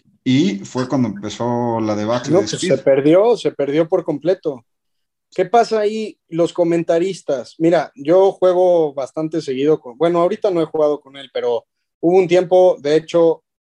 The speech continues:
Speaker 2: cuando él regresó de, de ganar el U S Open, dos días después jugamos aquí en Dallas.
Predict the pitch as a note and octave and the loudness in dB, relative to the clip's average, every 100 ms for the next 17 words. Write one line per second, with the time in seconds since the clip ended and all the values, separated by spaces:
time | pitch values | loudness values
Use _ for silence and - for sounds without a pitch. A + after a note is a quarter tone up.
0 | _ - C#3 D3+ E3+ E3+ F3+ D#3+ C3+ - | _ -8 -2 0 0 0 0 0 -4 -4
1 | D3 D3 C#3+ C3 B2 A#2 A#2 A2+ A#2 B2 | -4 -2 -2 -2 -4 -4 -6 -6 -6 -2
2 | C#3 D3+ C#3+ D3 C#3+ D3 C#3+ F#3 C4 - | -2 -2 0 -2 0 -2 0 0 -2 -12
3 | _ _ _ _ D3+ D#3+ E3+ E3+ D3+ - | _ _ _ _ 0 0 0 -2 -4 -4
4 | D#3+ C#3+ C#3+ D3+ D3 C3+ - C#3+ C#3 C#3 | -4 -4 -4 -4 -4 -8 -8 -4 0 0
5 | B2 - - | -2 -6 -14